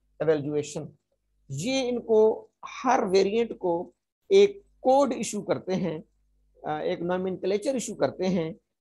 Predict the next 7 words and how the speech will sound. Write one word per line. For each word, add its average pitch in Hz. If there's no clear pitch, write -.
Medically 233
इस 220
Omicron 226
का 180
जो 165
code 226
है 143